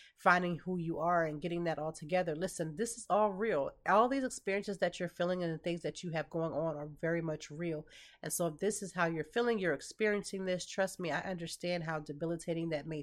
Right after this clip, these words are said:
feel or debilitating that that may be. But I trust that the process will get better,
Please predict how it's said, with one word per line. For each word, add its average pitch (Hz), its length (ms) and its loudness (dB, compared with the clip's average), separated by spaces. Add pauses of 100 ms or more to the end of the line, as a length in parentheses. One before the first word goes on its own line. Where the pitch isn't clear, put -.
(140)
feel 220 320 2 (340)
or 170 160 0
debilitating 170 600 -2
that 151 140 -2
that 151 160 -2
may 151 200 -4 (100)
be. 190 300 -4 (460)
But 196 220 8
I 175 200 -2
trust - 500 4 (120)
that 165 300 2 (120)
the 160 60 -10
process 175 760 0
will 170 180 0
get 156 300 -10
better, 170 380 0